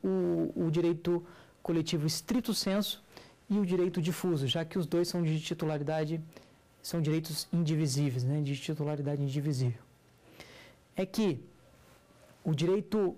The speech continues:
coletivo estrito sensu, apesar de ser um direito indivisível, mas a titularidade é determinável desse direito, porque ele se destina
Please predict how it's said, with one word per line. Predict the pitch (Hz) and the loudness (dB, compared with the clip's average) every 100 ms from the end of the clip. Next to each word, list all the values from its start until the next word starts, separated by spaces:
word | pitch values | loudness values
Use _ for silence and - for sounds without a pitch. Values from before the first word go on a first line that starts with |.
| - - | -8 -10
coletivo | - 165 156 - 151 | 0 2 2 0 0
estrito | 143 - 156 | 0 -2 -4
sensu, | - - 180 160 - - - - - - - - - - - | -4 -2 -2 -2 -6 -14 -20 -20 -20 -20 -20 -20 -20 -12 -8
apesar | 156 170 156 185 | -2 0 0 0
de | 170 | 0
ser | 160 - 175 165 - | 0 0 2 2 2
um | 156 | 0
direito | 139 156 151 - - | 2 0 -2 -8 -4
indivisível, | 202 220 180 147 135 117 165 208 139 113 - _ _ _ _ _ - - - - - - | 2 4 4 2 0 0 2 2 0 -2 -8 _ _ _ _ _ -20 -20 -20 -20 -20 -8
mas | 175 185 190 | -2 0 0
a | 196 | 0
titularidade | - 240 240 226 180 143 170 196 170 156 - - - - _ _ - | -2 -4 0 0 0 -2 -2 0 0 -2 -6 -14 -20 -20 _ _ -6
é | 180 | -2
determinável | 170 185 190 208 185 175 151 147 - - | 0 0 0 2 2 0 -2 -4 -8 -6
desse | 147 - | -4 -2
direito, | 147 139 131 123 - - _ _ _ _ _ _ _ _ - - _ | -2 0 -2 -4 -12 -20 _ _ _ _ _ _ _ _ -20 -20 _
porque | - 143 - | -6 -4 -2
ele | 151 | -2
se | - | -2
destina | 151 147 - - 175 196 | -2 -2 -4 -2 0 0